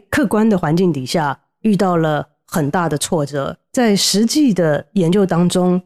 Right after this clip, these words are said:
也要花很多的精神跟精心的设计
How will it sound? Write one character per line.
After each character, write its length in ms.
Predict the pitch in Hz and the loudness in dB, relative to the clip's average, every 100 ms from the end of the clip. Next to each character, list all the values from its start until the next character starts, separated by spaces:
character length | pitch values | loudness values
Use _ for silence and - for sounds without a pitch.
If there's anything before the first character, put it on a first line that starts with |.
| _ - | _ -2
也 260 | 196 151 | 0 0
要 300 | 220 240 190 170 _ | 0 2 0 -2 _
花 240 | 233 208 | -2 -2
很 300 | 185 185 135 | -2 -4 -2
多 180 | 170 208 | 0 0
的 320 | 185 160 139 _ _ _ | 2 0 -2 _ _ _
精 240 | - 262 277 | 0 2 2
神 300 | 135 107 - - | 0 -4 -8 -2
跟 240 | 196 196 | 2 2
精 200 | 214 226 | 2 2
心 160 | 220 220 | 2 2
的 120 | 156 | 2
设 280 | - 254 165 | 0 0 0
计 360 | 190 160 - | 0 -2 -4